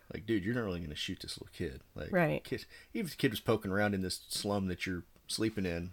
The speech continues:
Speaker 1: like, it's, it's not him. So he hears something come from a door behind him, so he eases up to it,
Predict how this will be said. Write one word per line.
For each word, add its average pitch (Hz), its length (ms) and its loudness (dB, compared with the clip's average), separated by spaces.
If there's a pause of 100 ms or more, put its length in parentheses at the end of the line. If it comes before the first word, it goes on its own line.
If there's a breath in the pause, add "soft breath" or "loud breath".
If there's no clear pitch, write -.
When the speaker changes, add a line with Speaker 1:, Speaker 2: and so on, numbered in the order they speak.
(120)
Speaker 1:
like, 117 140 -8 (160)
it's, - 160 -8 (180)
it's - 160 -8
not 117 120 -4
him. - 200 -6
So 98 460 6
he 101 100 -2
hears 160 260 2
something 156 240 0
come 139 200 0
from 120 120 -6
a 113 40 -2
door 107 220 4
behind 110 420 0
him, 104 180 -2 (140)
so - 160 -2
he 82 80 -6
eases 127 560 0
up 120 200 -6
to 120 220 -2
it, - 300 -8